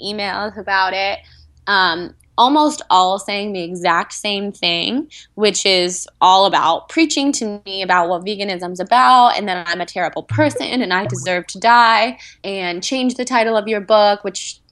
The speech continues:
will never happen. I mean, it will never, ever happen. So all that kind of stuff, um, yeah, on Amazon, there are, like, four hundred and thirty hate comments, which I'm pretty sure in the research that I've done is the only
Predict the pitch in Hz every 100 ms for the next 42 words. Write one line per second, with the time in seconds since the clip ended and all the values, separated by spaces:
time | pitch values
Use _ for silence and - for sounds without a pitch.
0 | _ - 214 220 233 233 226 226 214 202
1 | 196 196 208 214 - - - - 214 208
2 | 170 202 190 190 190 - 170 196 175 175
3 | 165 185 - - - - - 247 226 -
4 | - 269 294 302 285 254 254 240 233 -
5 | 196 185 185 - - 190 170 196 _ _
6 | _ _ 247 226 175 202 202 190 208 202
7 | 190 190 196 196 190 196 214 _ - 208
8 | 180 185 185 185 - 214 220 226 214 196
9 | 196 - 202 196 196 202 - 185 185 -
10 | 214 190 190 185 202 - 202 202 202 254
11 | 254 247 - 185 185 208 _ _ _ -
12 | 214 202 180 202 214 196 185 - 185 190
13 | 196 175 175 196 - _ _ 226 202 269
14 | 240 294 277 196